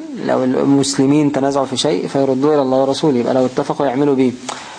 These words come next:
آه، فال-، "ومن يتبع غير سبيل المؤمنين"، يعني إيه؟ طريقة المؤمنين وأقوالهم وكذا وكذا.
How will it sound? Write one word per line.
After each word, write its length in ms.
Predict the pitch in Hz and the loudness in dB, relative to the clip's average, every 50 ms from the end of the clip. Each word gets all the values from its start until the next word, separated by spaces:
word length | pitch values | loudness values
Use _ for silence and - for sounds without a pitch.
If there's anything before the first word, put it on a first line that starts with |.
| - - - - - - - | -18 -20 -20 -20 -14 -8 -4
آه، 920 | 220 - 139 135 135 135 135 135 135 135 135 135 131 135 135 135 - - | 0 2 2 4 4 4 2 2 2 2 2 2 2 2 2 2 0 -2
فال-، 300 | - - 147 143 151 - - - - - - - | -2 -2 -2 -2 -2 -4 -6 -6 -6 -6 -4 -2
"ومن 160 | 160 147 151 | 0 0 0
يتبع 320 | 156 151 151 - 180 175 175 | 0 -2 -2 -2 0 0 2
غير 200 | 160 175 175 170 | 2 2 0 0
سبيل 280 | - 165 156 175 180 | -2 0 0 2 2
المؤمنين"، 460 | 175 165 160 160 160 165 165 156 139 131 | 2 2 2 2 2 4 4 4 4 2
يعني 240 | 127 113 123 127 | 0 0 -2 -2
إيه؟ 300 | 127 139 151 160 160 - - - - - - - - - - - - - - - - - | 0 2 2 2 2 0 -4 -8 -12 -12 -12 -10 -12 -12 -12 -14 -16 -18 -20 -20 -10 -4
طريقة 380 | - 143 147 170 160 - - 156 | -2 0 0 0 0 0 0 2
المؤمنين 540 | 143 135 135 131 127 127 131 143 151 156 151 | 2 2 2 4 4 4 4 4 4 4 4
وأقوالهم 640 | 139 127 131 - - 139 139 143 143 139 139 131 123 | 4 2 0 0 0 0 0 2 2 0 0 0 0
وكذا 240 | 123 135 135 127 131 | 0 0 0 0 0
وكذا. 220 | 120 135 117 113 | 0 0 -2 -4